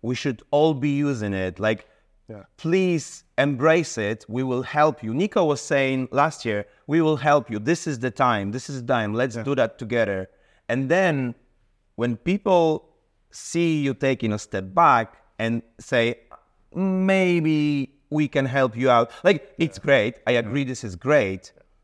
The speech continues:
Speaker 1: But, like, fro-, you know, from the messaging point of view,
Speaker 2: Yeah.
Speaker 1: from, like, the, um,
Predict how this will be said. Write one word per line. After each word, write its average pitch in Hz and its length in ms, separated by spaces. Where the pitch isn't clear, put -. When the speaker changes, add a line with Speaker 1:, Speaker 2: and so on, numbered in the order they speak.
Speaker 1:
But, 139 260
like, 143 200
fro-, - 300
you 190 260
know, 165 160
from 156 260
the 151 60
messaging 147 760
point 110 240
of 107 140
view, 101 240
Speaker 2:
Yeah. 131 100
Speaker 1:
from, 135 220
like, 135 280
the, 123 400
um, 113 840